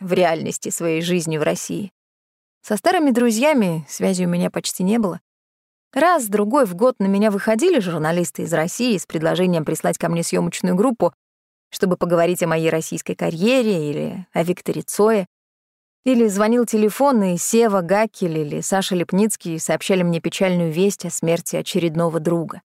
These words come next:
Курехин, Свин, Дюша Романов, Тимур Новиков,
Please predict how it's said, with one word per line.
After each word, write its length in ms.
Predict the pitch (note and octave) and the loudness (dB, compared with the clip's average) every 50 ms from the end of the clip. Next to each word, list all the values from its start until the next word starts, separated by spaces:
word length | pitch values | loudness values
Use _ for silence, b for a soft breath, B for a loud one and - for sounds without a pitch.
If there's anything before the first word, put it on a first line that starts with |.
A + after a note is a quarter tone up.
| _ _ _ _ _ _ _ _ _ _ _ _ _ _ _ _ _ | _ _ _ _ _ _ _ _ _ _ _ _ _ _ _ _ _
Курехин, 760 | _ - G3 F#3 A3 B3+ C#4 C4 A#3 - - F#3+ F3+ E3+ D#3 D#3 | _ 0 2 2 4 4 4 2 2 0 -6 -8 -8 -8 -8 -10
Свин, 480 | - - - F3 E3+ F#3 G3+ G3+ F#3+ F3+ _ _ _ _ _ _ _ _ _ _ _ _ | -10 -12 -8 -4 -2 -2 0 0 -2 -4 _ _ _ _ _ _ _ _ _ _ _ _
Дюша 380 | - F#3 F#3 A3 B3 A#3 - A3 | -2 0 2 2 2 0 0 -2
Романов, 540 | G3+ F#3+ F3+ F3+ F3+ F3 E3+ D#3+ D3+ - _ _ _ _ _ _ _ _ _ - | 0 0 0 0 0 -2 -4 -6 -10 -14 _ _ _ _ _ _ _ _ _ -14
Тимур 340 | - - F3 F3 F#3 G3 F#3+ | -6 -2 0 2 2 2 2
Новиков, 640 | F3+ F3+ F3+ F3+ E3 E3 - - F#3 - - - | 2 0 0 0 -2 -4 -8 -14 -20 -20 -20 -20